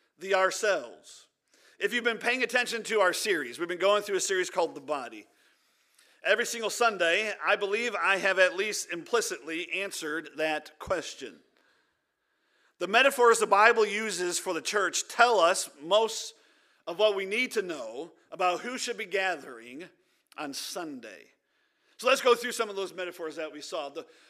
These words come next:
what, the, one of the last ones that we saw was a holy temple. God is building something. He calls it in Ephesians chapter two a holy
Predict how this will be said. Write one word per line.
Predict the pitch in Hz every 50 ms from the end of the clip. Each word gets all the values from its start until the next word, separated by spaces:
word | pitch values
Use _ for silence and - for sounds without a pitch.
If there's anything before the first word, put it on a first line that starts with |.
| _ _
what, | 165 196 202 202
the, | 180 190
one | 185 226
of | 233
the | 220
last | 214 214 220 226 220 -
ones | 233 226 202
that | 202 208 196
we | 196
saw | 185 - 214 196 196
was | 190 185 180 160
a | 175 170 175
holy | 170 208 214 196 185 175
temple. | - - 185 165 - - 120 - - _ _ _ _ _ _ _ _ _ _ _ _ -
God | - 190 214 254 262 240
is | 208 196 - - - - -
building | - 220 226 208 180 180 165 160
something. | - - 143 - - - 104 _ _ _ _ _ _ _ _ _ _ _ _ _ _ _ _ _ _ _ _ _ _ _ _ _ _ _ _ _ _
He | - 240 220
calls | - - 226 226 247 254 254 -
it | 254 240
in | 226 214
Ephesians | 208 190 - 240 233 233 233 233 208 -
chapter | - 233 220 214 202 - 185 175
two | 170 - - 254 208 165 151 147 175 202 180 - - - - - - -
a | 170 180 165 143 - -
holy | - - - 233 240 240 247 247 240 233 240 240 240 233 220 -